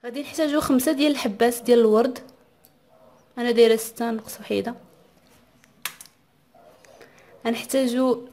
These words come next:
بعض الوريقات ديال الحنه، غير شويه، شي ثلاثه الوريقات.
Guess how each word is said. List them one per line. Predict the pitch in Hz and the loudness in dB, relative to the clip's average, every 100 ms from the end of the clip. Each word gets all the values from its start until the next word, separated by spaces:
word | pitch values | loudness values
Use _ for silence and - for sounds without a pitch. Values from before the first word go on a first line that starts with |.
| _ - - | _ -18 -10
بعض | 214 262 254 | -4 -2 4
الوريقات | 277 277 269 285 | 6 4 2 0
ديال | 240 240 | 2 2
الحنه، | 233 233 220 233 | 2 2 2 0
غير | 277 | -2
شويه، | - 247 220 214 233 | -2 -2 0 0 -2
شي | - | -8
ثلاثه | - 254 254 | -4 -2 0
الوريقات. | 247 220 214 214 208 247 | 2 4 4 2 -2 -4